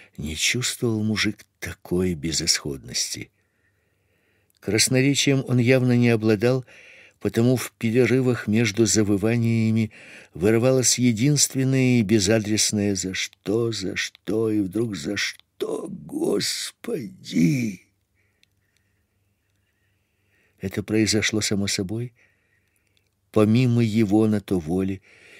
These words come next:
и он смолк оторопело. "Господи!" Теперь, когда это обращение обрело определенный адрес, сразу же последовал ответ – и звучал тот ответ вопросом:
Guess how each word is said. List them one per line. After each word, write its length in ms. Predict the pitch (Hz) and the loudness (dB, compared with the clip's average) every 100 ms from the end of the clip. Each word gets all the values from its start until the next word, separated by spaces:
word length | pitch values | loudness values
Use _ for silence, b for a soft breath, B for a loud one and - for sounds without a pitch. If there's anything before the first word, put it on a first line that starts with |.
| B | B
и 80 | - | 0
он 180 | 95 113 | 4 4
смолк 520 | 110 - 104 120 117 | 4 2 2 2 0
оторопело. 680 | 107 107 104 - 95 98 87 b b b b b _ | -2 -2 -2 0 0 0 -6 b b b b b _
"Господи!" 800 | - 53 58 - - - 57 - _ _ _ _ _ _ _ _ _ _ _ _ _ _ _ _ _ | -20 -16 -8 -8 -8 -14 -14 -20 _ _ _ _ _ _ _ _ _ _ _ _ _ _ _ _ _
Теперь, 560 | - 151 - 175 175 - b b b b | -10 -8 -6 -4 -4 -10 b b b b
когда 360 | - 82 80 | -4 -2 -2
это 260 | 98 98 104 | -2 0 0
обращение 580 | 95 95 87 110 104 101 | 0 0 0 0 0 -2
обрело 340 | 90 98 101 | -2 0 2
определенный 680 | 104 95 98 92 104 107 98 | 2 0 -2 0 0 0 0
адрес, 400 | 101 110 104 - B B B B B B | 0 -2 -2 -4 B B B B B B
сразу 560 | - - 98 127 123 123 | -8 -4 0 0 0 0
же 120 | 120 | 0
последовал 600 | 117 110 117 117 113 117 | 0 0 2 2 2 0
ответ – 460 | 113 - 92 92 _ B B B B B | -2 -2 -2 -4 _ B B B B B
и 100 | 117 | 2
звучал 640 | 107 113 107 - 120 131 123 _ | 4 4 2 4 4 4 0 _
тот 200 | 127 123 | 0 2
ответ 340 | 123 117 117 | 0 0 0
вопросом: 680 | 117 117 117 117 - 107 | 0 2 4 4 4 2